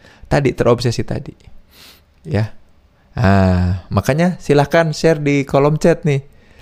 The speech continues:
Sekarang teman-teman lagi pada rindu apa?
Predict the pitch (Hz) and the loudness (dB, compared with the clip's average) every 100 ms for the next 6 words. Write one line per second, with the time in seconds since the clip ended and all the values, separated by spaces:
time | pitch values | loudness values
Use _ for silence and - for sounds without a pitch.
0 | - _ - - 127 113 151 190 - 151 | -20 _ -4 0 2 2 2 -2 -2 -2
1 | 135 131 180 160 151 151 147 147 147 147 | 0 -2 0 0 0 0 2 2 2 2
2 | 156 170 170 170 156 147 - | 4 2 0 -2 -2 -4 -12